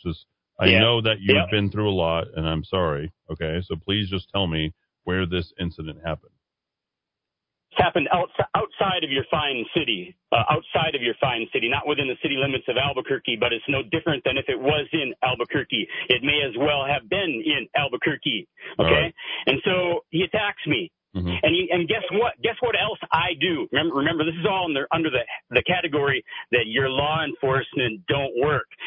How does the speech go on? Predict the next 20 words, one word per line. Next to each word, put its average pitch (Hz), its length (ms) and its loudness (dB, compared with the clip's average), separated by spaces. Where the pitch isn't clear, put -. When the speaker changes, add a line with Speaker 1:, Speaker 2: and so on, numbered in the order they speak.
Speaker 2:
And 120 100 4
I 139 60 2
got 143 160 0
a 110 60 0
mountain 143 500 0
of 160 80 0
evidence 127 520 0
to 110 120 -8
prove 139 260 0
it, 90 140 -4
Speaker 1:
Mm-hmm. 87 100 -8
Speaker 2:
okay? 160 300 2
And, 135 300 2
and 139 360 0
I 160 520 2
strategically, 147 1080 -2
being 175 200 2
a 120 60 0
highly 220 480 0
intelligent 185 720 -2